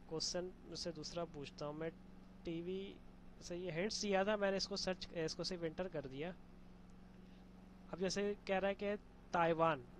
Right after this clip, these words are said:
ताइवान क्या है, ताइवान के बारे में ये बताएगा। ताइवान रीजन जो है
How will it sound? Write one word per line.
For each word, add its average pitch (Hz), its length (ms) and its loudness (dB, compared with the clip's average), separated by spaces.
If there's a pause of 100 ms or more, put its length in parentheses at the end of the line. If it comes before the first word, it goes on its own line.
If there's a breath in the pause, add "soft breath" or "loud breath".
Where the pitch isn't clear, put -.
(420)
ताइवान 175 400 4
क्या 202 200 4
है, 208 80 6
ताइवान 185 420 4
के 208 140 2
बारे 180 260 6
में 180 100 2
ये 170 60 4
बताएगा। 123 540 -2 (2000 loud breath)
ताइवान 175 440 6 (1040)
रीजन 165 380 2
जो 196 100 2
है 196 140 4